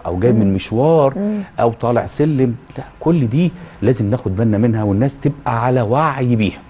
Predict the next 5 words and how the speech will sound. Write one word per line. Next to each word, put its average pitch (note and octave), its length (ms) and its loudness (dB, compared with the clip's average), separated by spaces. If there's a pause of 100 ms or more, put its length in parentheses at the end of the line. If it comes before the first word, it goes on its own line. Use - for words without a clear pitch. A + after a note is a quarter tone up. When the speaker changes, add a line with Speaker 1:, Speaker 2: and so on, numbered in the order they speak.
Speaker 2:
مهم. F#3 320 0 (340)
طيب، E3+ 120 -4 (580)
إحنا C4+ 220 0
سمعنا C4 360 2
مؤخرًا A3+ 600 0